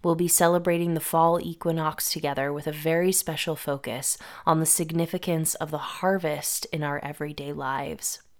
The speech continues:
And the second tour is in Epirus, which takes us to the traditional stone villages of Metsovo and Zagori, as well as the ancient oracle of Dodona. So this tour is in mid-October and has a special focus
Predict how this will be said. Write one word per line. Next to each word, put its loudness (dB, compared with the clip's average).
And 0
the 0
second 4
tour 2
is -2
in -2
Epirus, -4
which -6
takes -4
us 0
to -4
the -2
traditional 0
stone 2
villages 0
of -10
Metsovo 2
and 2
Zagori, -2
as 2
well 6
as 2
the -4
ancient 0
oracle 0
of -4
Dodona. -6
So -4
this 0
tour 4
is 2
in 2
mid-October 2
and -6
has -4
a -4
special 2
focus 0